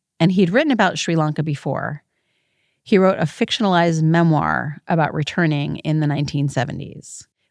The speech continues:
But he said that book was a romp. And in this one, he wanted to explore how people cope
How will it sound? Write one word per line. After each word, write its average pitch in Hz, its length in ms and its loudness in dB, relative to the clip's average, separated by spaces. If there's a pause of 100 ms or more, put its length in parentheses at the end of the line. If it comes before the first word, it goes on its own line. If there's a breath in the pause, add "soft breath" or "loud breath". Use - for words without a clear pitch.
But 180 100 2
he 185 80 2
said 165 400 0
that 170 300 2
book - 460 0 (360)
was 165 140 2
a 156 80 2
romp. 151 520 -2 (720)
And 160 160 2
in 151 200 0
this 220 280 0
one, 147 400 -2 (380)
he - 140 -2
wanted 170 240 2
to 175 80 0
explore 160 460 0
how 175 240 0
people 185 300 -4
cope - 460 -2